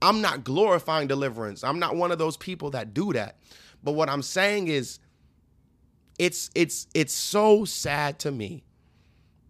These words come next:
that we can go to a church and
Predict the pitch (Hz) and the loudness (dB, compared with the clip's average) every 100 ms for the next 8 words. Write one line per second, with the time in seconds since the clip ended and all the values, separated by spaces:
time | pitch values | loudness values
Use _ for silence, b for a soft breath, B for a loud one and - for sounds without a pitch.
0 | _ - 92 139 123 117 - - _ _ | _ -18 2 4 4 2 -4 -20 _ _
1 | _ _ _ _ _ - 107 170 143 147 | _ _ _ _ _ -12 2 2 2 -4
2 | 120 117 156 165 - 143 - - 151 113 | -2 0 0 0 -2 -2 -2 -2 0 0
3 | - - - _ _ _ _ _ _ _ | -2 -12 -16 _ _ _ _ _ _ _
4 | _ - 147 | _ -2 -2